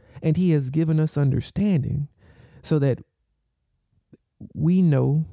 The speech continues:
that we can know the true God. And we now live in fellowship with the true God, because we live in fellowship with his Son,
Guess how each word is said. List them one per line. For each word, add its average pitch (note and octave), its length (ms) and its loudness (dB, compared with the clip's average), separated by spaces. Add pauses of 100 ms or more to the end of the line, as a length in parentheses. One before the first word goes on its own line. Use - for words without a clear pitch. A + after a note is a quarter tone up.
that B2+ 200 0
we D3+ 140 0
can D3 200 0
know C#3 160 2
the C#3 120 -6
true - 360 -6
God. - 520 -8 (680)
And D3 240 2
we F3 180 2
now F3+ 420 0
live D#3 420 -2
in C3+ 160 -2
fellowship C#3 720 -6
with - 140 -6
the - 80 -6
true C3 300 -6
God, C3+ 480 -4 (440)
because D#3 380 -2
we D3 140 0
live C#3+ 260 0
in C3+ 160 0
fellowship E3 640 -4
with D3 180 -4
his D3+ 140 -4
Son, - 460 -4